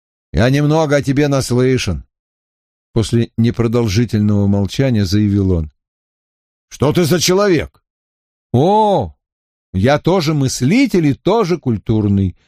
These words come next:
По алгебре всегда имел пятерки. Сплю, как сурок». Честный, честолюбивый, одним словом, славный малый. Похоже,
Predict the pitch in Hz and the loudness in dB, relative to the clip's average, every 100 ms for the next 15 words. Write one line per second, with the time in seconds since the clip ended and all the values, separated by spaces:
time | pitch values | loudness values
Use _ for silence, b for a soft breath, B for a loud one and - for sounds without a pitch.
0 | _ - 135 135 - 113 131 190 220 220 | _ -2 0 0 0 0 0 0 0 2
1 | 185 107 - - 139 117 123 139 170 180 | 2 0 -6 -4 -2 0 0 2 0 -2
2 | 220 131 123 139 - 107 - _ _ - | -4 -2 -2 -4 -12 -16 -16 _ _ -8
3 | - 147 131 127 131 123 - 131 127 123 | 0 2 2 0 -2 -4 -2 2 2 0
4 | _ _ _ _ _ - 131 135 139 - | _ _ _ _ _ -2 2 2 -2 -2
5 | 135 135 - 240 - 113 110 92 143 156 | -4 -2 -2 -2 -2 0 0 2 2 4
6 | 143 135 B B 240 320 294 202 254 277 | 2 0 B B -2 0 0 2 0 2
7 | 202 104 - 139 170 254 240 208 196 214 | 0 -4 -4 0 0 0 0 0 2 0
8 | 143 80 _ _ _ _ _ _ _ _ | -2 -6 _ _ _ _ _ _ _ _
9 | _ _ - 98 - 127 135 151 139 71 | _ _ -4 -2 2 0 2 2 0 -2